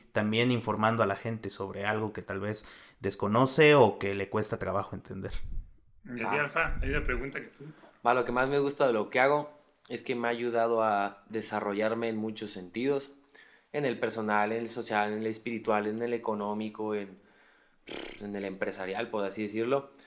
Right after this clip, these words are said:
Speaker 3: y que me ha ayudado en muchas áreas más debido a lo que me ha enseñado. Entonces me gusta también que puedo ayudar a la gente a entender que esos miedos o esas limitaciones que tienen en la mente es porque algún día alguien se las dijo, pero no es cierto,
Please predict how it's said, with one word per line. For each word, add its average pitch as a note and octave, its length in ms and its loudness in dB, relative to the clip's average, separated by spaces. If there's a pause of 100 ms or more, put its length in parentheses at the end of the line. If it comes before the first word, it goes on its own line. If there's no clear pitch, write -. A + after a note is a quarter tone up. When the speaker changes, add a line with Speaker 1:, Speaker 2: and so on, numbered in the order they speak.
(200)
Speaker 3:
y B2 140 -8
que A#2+ 120 2
me A2+ 100 0
ha - 20 2
ayudado A#2 440 4
en A2 140 0
muchas A2 800 -2
áreas G2+ 300 -2
más B2 360 -2 (120)
debido G#2+ 460 0
a - 40 2
lo G#2+ 120 0
que G2+ 100 -8
me G2 100 -6
ha F#2+ 60 -4
enseñado. C3 540 0 (760)
Entonces G#2 280 -2
me G#2+ 80 4
gusta G#2+ 300 -4
también B2 480 0 (120)
que A#2 120 -2
puedo A2+ 320 2
ayudar A2 300 2
a A#2 60 2
la A#2 120 2
gente A2+ 540 -6 (240)
a A#2 120 -2
entender A2+ 720 -2
que G#2+ 420 -6 (120)
esos A2 400 -4
miedos A2+ 400 0
o A2+ 40 -2
esas A2 200 -4
limitaciones G#2+ 520 -4
que G#2+ 80 -6
tienen G#2+ 240 -2
en A2+ 120 -2
la A#2 100 2
mente A#2+ 460 -4 (280)
es G#2 140 -4
porque A2 220 0
algún G2+ 220 0
día G#2 120 0
alguien G#2+ 200 0
se G#2 100 -8
las G#2 120 -6
dijo, C#3 240 -2
pero F#2+ 160 -8
no F#2+ 80 -10
es F#2+ 80 -10
cierto, D3+ 300 -6